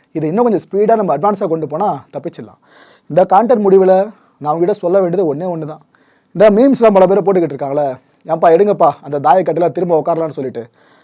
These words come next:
நிலைமை இப்படியே போயிட்டு இருந்துச்சுன்னா அதுக்கும் வாய்ப்பு வந்துடும் போல இருக்கு. திருப்பதி சார்ந்த கண்டென்ட் சொல்லி முடிக்கும் போது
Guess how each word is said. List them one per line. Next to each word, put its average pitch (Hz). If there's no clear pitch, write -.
நிலைமை 196
இப்படியே 190
போயிட்டு 180
இருந்துச்சுன்னா 160
அதுக்கும் 160
வாய்ப்பு 151
வந்துடும் 147
போல 127
இருக்கு. 113
திருப்பதி 165
சார்ந்த 175
கண்டென்ட் 175
சொல்லி 175
முடிக்கும் 170
போது 170